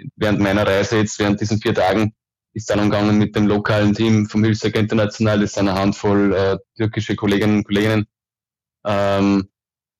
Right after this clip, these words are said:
eben so die ersten Schritte zu setzen, sprich, äh, in Kontakt mit den lokalen Behörden zu treten, in Kontakt mit den Menschen zu treten, ähm, mit Lieferanten zu sprechen und aber auch ganz konkret schon erste Hilfslieferungen durchzuführen. Also wir haben vor Ort schon,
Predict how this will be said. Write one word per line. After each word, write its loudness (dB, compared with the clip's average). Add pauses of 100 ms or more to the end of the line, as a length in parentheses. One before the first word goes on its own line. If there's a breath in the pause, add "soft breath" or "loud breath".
(140)
eben 2
so -6
die 0
ersten 0
Schritte 0
zu -4
setzen, 0
sprich, -2
äh, 0
in 0
Kontakt -4
mit -2
den 2
lokalen 0
Behörden 4
zu -8
treten, -2
in 0
Kontakt -4
mit -2
den 0
Menschen 0
zu -8
treten, -2 (440)
ähm, 2
mit 2
Lieferanten 0
zu -2
sprechen 2
und 2
aber 0
auch -4
ganz -2
konkret -2
schon -2
erste -2
Hilfslieferungen -2
durchzuführen. -2
Also -4
wir 2
haben 2
vor -2
Ort -4
schon, -2